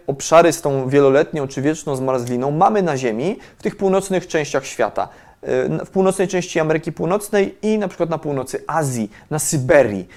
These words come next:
Syberia to jest taka, e, tutaj, no, e, główna lokacja na naszej planecie, gdzie mamy skamieniałości z ostatniej epoki lodowej, z pleistocenu, zachowane właśnie w postaci wiecznej zmarzliny.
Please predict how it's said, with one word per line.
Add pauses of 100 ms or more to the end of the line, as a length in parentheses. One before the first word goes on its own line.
Syberia
to
jest
taka, (200)
e,
tutaj,
no,
e,
główna
lokacja (140)
na
naszej
planecie,
gdzie
mamy
skamieniałości (280)
z
ostatniej
epoki
lodowej,
z
pleistocenu, (200)
zachowane
właśnie
w
postaci
wiecznej
zmarzliny.